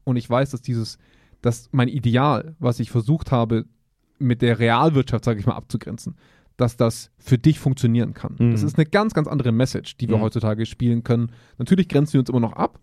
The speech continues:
Speaker 1: das finde ich auch gut, aber wir müssen es viel weniger radikal tun.
Speaker 2: Ich finde das so spannend. Ich hatte, ich hab, äh, gestern war's, glaub ich, einen Impulsvortrag für die I H K gehalten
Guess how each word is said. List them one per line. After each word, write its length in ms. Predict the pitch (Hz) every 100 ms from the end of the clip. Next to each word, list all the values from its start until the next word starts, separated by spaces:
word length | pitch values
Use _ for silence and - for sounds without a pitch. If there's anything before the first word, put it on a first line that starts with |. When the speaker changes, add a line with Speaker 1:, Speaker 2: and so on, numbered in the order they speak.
| _ -
Speaker 1:
das 100 | -
finde 140 | 139
ich 80 | 120
auch 120 | -
gut, 260 | 175 247 - _ _ _ _
aber 160 | - 139
wir 80 | 139
müssen 240 | 170 170
es 120 | 139
viel 260 | - 202 190
weniger 320 | 165 151 131
radikal 480 | 120 117 - 113 120
tun. 280 | - - - _ _ _ _ - -
Speaker 2:
Ich 80 | -
finde 100 | 127
das 80 | 127
so 60 | -
spannend. 280 | - 113
Ich 80 | 104
hatte, 240 | 110 110 113 - - - -
ich 100 | 120
hab, 160 | 107
äh, 480 | 113 110 107 104 104 101
gestern 360 | 117 - 98
war's, 200 | 90 -
glaub 160 | 87 87
ich, 120 | 95
einen 120 | 95
Impulsvortrag 720 | 95 117 127 - 90 - 85
für 80 | -
die 120 | 95
I 40 | 98
H 60 |
K 200 | 95 95
gehalten 400 | 113 92 87 101